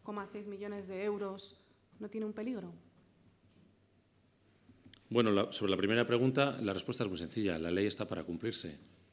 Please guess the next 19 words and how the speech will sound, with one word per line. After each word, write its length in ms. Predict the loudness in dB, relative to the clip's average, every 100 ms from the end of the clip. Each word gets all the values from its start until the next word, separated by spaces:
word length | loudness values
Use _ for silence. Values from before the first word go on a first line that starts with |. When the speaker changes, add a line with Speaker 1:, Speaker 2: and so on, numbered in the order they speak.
| -10
Speaker 2:
Y, 100 | -4
y, 520 | -4 -2 -4 -4 -6
y, 40 | -4
vamos, 260 | -4 -4
esto 160 | -4 -4
es 120 | -2
una 120 | -2
cuestión 340 | -4 0 2 2 -4 -16 -16 -2
ineludible 500 | 2 6 6 6 6
y, 20 |
por 180 | 4 2
tanto, 280 | 0 0 2
Speaker 1:
Entonces, 260 | 0 -2 -8
¿a 60 |
continuación 440 | -8 -6 -6 -6 -6
qué 80 |
ocurriría 500 | -8 -10 -8 -8 -8
si 180 | -10 -12
no? 360 | -14 -14 -14